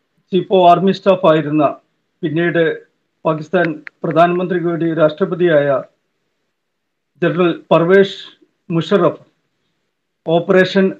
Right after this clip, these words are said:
അൽ ബദർ എന്നൊരു പേരില് ഒരു ഇന്ത്യക്കെതിരെ വലിയൊരു ഓപ്പറേഷന് പദ്ധതികൾ ഇടുകയായിരുന്നു. ആ, ആ പ-, നമ്മുടെ ഇന്ത്യ രാജ്യത്തിലെ കശ്മീർ,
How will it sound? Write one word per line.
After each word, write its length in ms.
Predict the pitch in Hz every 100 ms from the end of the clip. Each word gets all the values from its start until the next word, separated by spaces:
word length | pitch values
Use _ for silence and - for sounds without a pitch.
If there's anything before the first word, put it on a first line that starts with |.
| -
അൽ 240 | 175 214
ബദർ 420 | 180 170 156 185 185 170 -
എന്നൊരു 420 | 180 160 165 170
പേരില് 540 | 160 160 151 151 135 - _ _ _ _ _ _ _ _ _ -
ഒരു 440 | 170 196 180 - _ _ 202
ഇന്ത്യക്കെതിരെ 640 | 180 175 220 202 151 165
വലിയൊരു 440 | 143 165 185 202 185
ഓപ്പറേഷന് 1000 | 170 170 180 180 - 165 156 135 - _ _ _ _ _ _ _ _ -
പദ്ധതികൾ 500 | 151 135 156 160 151
ഇടുകയായിരുന്നു. 1120 | 135 120 92 _ _ _ _ _ _ _ 185
ആ, 280 | 208 214 - _ _ _ _ -
ആ 100 | 202
പ-, 240 | - 196 -
നമ്മുടെ 460 | 190 202 220 - -
ഇന്ത്യ 340 | 220 190 220 226
രാജ്യത്തിലെ 840 | 220 190 202 202 208 208 196 - _ _ _ _ _ _ _ - 165
കശ്മീർ, 640 | 160 - 196 196 196